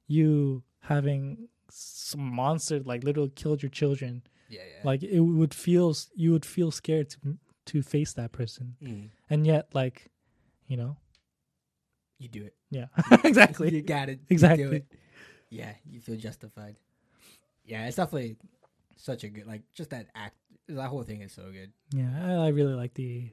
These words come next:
Speaker 1: last act.
Speaker 2: Yeah,
Speaker 1: Yeah.
Speaker 2: it's really good. Um,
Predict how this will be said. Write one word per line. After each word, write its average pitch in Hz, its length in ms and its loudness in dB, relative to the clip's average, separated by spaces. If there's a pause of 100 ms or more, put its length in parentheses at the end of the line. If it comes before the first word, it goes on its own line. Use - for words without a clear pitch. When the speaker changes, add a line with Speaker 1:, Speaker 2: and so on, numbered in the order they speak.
Speaker 1:
last 123 360 -10
act. 123 280 -14
Speaker 2:
Yeah, 208 120 -12
Speaker 1:
Yeah. 135 100 -8 (200)
Speaker 2:
it's - 100 -20
really 98 180 -16
good. 98 200 -18 (1080)
Um, 104 340 -10